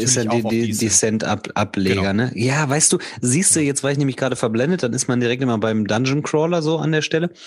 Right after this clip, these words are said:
Speaker 1: Aber genau, das habe ich, ich habe ja auch Scotland Yard, ich liebe das auch. Und auch das ist eigentlich immer geil, wenn man, da kann man ja das Spiel auf verschiedene Weisen dann so erleben, ne?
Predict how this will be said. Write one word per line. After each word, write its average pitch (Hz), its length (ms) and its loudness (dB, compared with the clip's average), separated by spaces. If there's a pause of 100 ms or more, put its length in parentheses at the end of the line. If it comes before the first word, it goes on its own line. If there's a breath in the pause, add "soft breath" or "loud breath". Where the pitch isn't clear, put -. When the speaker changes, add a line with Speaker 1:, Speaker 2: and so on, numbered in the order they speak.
(280 loud breath)
Speaker 1:
Aber 123 480 0
genau, 123 340 -2
das 110 160 -2
habe 135 120 2
ich, 104 80 -2
ich 113 80 -2
habe 127 120 0
ja 117 60 0
auch 120 80 2
Scotland 104 380 0
Yard, 104 240 0
ich - 80 -4
liebe 120 240 0
das 107 180 2
auch. 107 320 -2 (420 loud breath)
Und 107 280 0
auch - 160 -2
das - 540 4
ist - 200 0
eigentlich 123 220 0
immer 131 180 0
geil, 123 280 0
wenn 120 100 0
man, 117 240 0
da 113 100 0
kann 160 140 -2
man 143 100 0
ja 131 180 0
das 123 180 -2
Spiel 139 220 -2
auf 120 120 0
verschiedene 127 480 0
Weisen 117 320 0
dann 95 160 0
so 101 80 0
erleben, 92 360 0
ne? 113 140 0